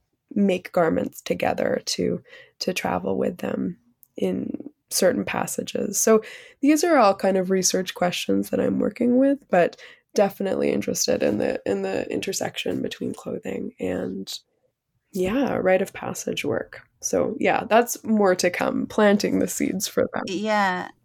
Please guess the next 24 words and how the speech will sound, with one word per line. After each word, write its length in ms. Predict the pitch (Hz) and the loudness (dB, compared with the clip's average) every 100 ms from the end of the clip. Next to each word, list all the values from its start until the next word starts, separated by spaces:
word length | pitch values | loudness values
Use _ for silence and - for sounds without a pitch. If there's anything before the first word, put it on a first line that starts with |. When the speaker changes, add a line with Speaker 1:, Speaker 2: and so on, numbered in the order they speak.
| _ _ _ _ - 175 | _ _ _ _ -14 -2
Speaker 2:
but 100 | 208 | 0
I 120 | 208 | 0
can 160 | 208 | -2
imagine 500 | 196 190 196 208 190 | -2 0 0 0 -4
that 140 | 170 - | -4 -6
the 80 | 196 | -10
process 640 | - 175 180 - 170 - | -4 -4 -2 -8 -8 -8
and 120 | 165 | -8
the, 160 | 165 165 - | -8 -10 -8
the, 260 | 170 170 - _ _ _ _ _ | -4 -4 -6 _ _ _ _ _
the 240 | 170 175 170 | -12 -4 -2
materials 760 | 165 165 - 180 175 165 165 | -2 -4 -6 -4 -2 -4 -6
you 120 | 160 165 | -8 -6
would 160 | 160 | -6
be 160 | 160 156 | -6 -8
reading 640 | 160 160 165 165 151 156 | -4 -4 -2 -4 -6 -6
or 40 | |
you 180 | 147 156 | -8 -6
would 180 | 156 156 | -6 -6
be 100 | 151 | -12
discovering 920 | - - - 160 160 151 147 147 151 - | -10 -12 -4 -4 -2 -6 -6 -6 -8 -8
on 200 | 151 151 | -6 -6
that 220 | 147 - | -8 -6
journey 540 | 160 151 147 143 156 | -6 -4 -6 -8 -14